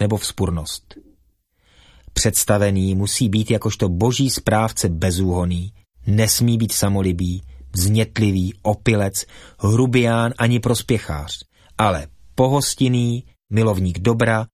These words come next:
rozvážný, spravedlivý, svatý a ukázněný. Musí se pevně držet spolehlivých slov Pánova učení, tak, aby uměl nejen povzbuzovat zdravým učením, ale i přemáhat odpůrce.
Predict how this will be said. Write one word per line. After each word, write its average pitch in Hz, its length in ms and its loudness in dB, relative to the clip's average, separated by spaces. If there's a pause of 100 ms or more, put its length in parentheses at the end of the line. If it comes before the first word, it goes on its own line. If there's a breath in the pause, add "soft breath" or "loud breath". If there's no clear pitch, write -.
(280)
rozvážný, 117 840 0
spravedlivý, 104 1000 0
svatý 113 640 -2
a 113 180 -2
ukázněný. 92 760 -2 (680 loud breath)
Musí 135 280 2
se 151 140 2
pevně 160 400 2
držet 143 300 0
spolehlivých 139 600 0
slov 131 300 0
Pánova 123 400 2
učení, 120 480 -2 (300 loud breath)
tak, 117 360 0 (300)
aby 123 180 2
uměl 127 280 2
nejen 165 380 2
povzbuzovat 113 680 2
zdravým 104 540 2
učením, 95 560 0 (420 soft breath)
ale 117 200 2
i 107 140 -4
přemáhat 151 840 0 (160)
odpůrce. 110 720 -2